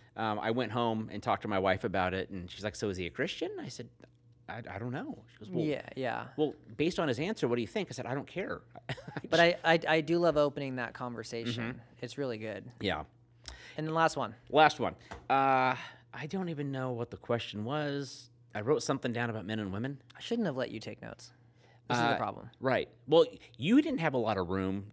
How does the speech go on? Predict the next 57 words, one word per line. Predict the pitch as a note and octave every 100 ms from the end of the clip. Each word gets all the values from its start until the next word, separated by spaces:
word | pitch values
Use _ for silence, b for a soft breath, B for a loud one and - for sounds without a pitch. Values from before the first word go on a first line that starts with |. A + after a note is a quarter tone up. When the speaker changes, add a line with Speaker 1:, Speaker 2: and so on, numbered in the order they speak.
| -
Speaker 1:
to | A2 F2+ E2
Speaker 2:
I | A#2
couldn't | E3+ B3+
get | A3 F3
my | D3+
phone | - D3+ D3
out | C#3
of | C3+
my | A#2+
Speaker 1:
<laughs> | -
Speaker 2:
pocket. | A#2+ A2+ - -
Speaker 1:
I | - -
know. | F3+ - - - -
Speaker 2:
I | C#3+
had | F#3 G#3+
to |
stand | G3 - D3+ C#3+ C#3+ -
up, | B2 D#3+
Speaker 1:
Well | C#3 C#3+
Speaker 2:
like, | C3+ C3
to | -
take | C#3 C#3 C3+
my | B2+
jacket | A#2 A2 A2+ A2+
off | B2 -
'cause | A#2+
it | A#2+
was, | A#2
like, | A#2 G#2+
that | - -
tight. | - - - -
Speaker 1:
Uh-huh. | G#2+ A2+ G#2+
But, | B2+
and | C#3
by | C3
the | A2
way, | G#2+ F#2+
when | F#2 G#2
you |
get | G2 F#2+
older, | F2+ G2 A#2 B2+ -
you | F#2+ G#2 G2 F#2
refuse | F#2+ - C#3+ E3+ D#3
to | G2+
sit | - F2 - -
with | F#2+ E2+
your | F2+
phone | E2 G#2 F2 F2
or | G2 A2
wallet | F#2+ E2 D#2
in | C#2
your | D#2
pocket. | - - - -
Speaker 2:
Mm. | C#3+ C3+ A2+ - B B B
Speaker 1:
But | D3+ -
anyways, | D3 E3+ E3 D3 B B
he, | - F3+